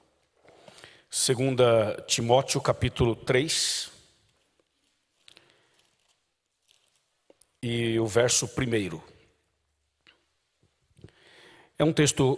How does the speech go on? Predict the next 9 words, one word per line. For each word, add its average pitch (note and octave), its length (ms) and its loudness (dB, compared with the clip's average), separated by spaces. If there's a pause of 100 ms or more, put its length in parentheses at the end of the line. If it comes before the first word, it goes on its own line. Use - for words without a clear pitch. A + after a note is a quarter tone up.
(180)
é, B2 100 2
bem B2 180 2
conhecido, D#3 800 0
daqueles B2 440 0
que A#2+ 160 -6
costumam C3+ 400 -2
estudar A2+ 280 -2
a A2+ 60 -2
Bíblia. D#3+ 340 0